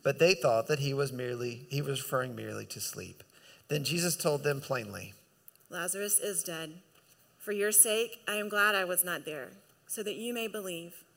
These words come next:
Speaker 2: But let us go to him."
Speaker 1: Thomas, who was called the twin, said to his fellow disciples,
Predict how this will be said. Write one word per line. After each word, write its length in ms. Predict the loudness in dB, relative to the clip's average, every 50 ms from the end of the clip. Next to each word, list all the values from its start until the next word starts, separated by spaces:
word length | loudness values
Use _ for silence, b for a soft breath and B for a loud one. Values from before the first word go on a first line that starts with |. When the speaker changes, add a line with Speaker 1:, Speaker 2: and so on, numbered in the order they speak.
| _ _ -14 -6 -2
Speaker 2:
But 120 | 0 2
let 120 | 2 2 2
us 160 | 2 0 0
go 160 | 0 0 -2
to 160 | -2 -4 -6
him." 360 | -6 -8 -8 -8 -10 -14 -18 -20 _ B B B B B B B _
Speaker 1:
Thomas, 600 | 0 4 4 4 4 2 0 -2 -2 -4 -6 -8 -10 -8 -4
who 80 | -2
was 160 | 0 0 0 0
called 320 | 2 4 6 6 6 4
the 80 | 2 0
twin, 480 | -2 0 0 0 0 -2 -6 -10 -12 -16 b b b b
said 300 | 0 2 2 2 2 2
to 120 | 0 0 2
his 120 | 2 2
fellow 240 | 4 6 6 6 4
disciples, 800 | 4 2 2 4 4 4 4 4 0 -6 -4 -4 -6 -6 -8